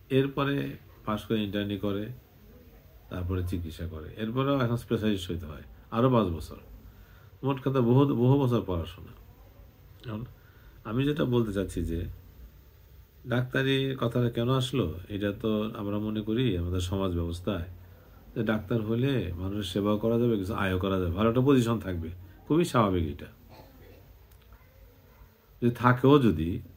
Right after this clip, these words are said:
আমি হিসাব করে দেখছি পঁয়ত্রিশ বছর লাগে। specialist হয়ে বের হইতে plus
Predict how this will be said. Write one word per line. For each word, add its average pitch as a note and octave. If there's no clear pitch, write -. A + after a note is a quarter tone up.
আমি A#2+
হিসাব C#3
করে C3+
দেখছি G#2
পঁয়ত্রিশ G#2
বছর F2
লাগে। F2+
specialist A2+
হয়ে A#2
বের G#2
হইতে B2
plus G2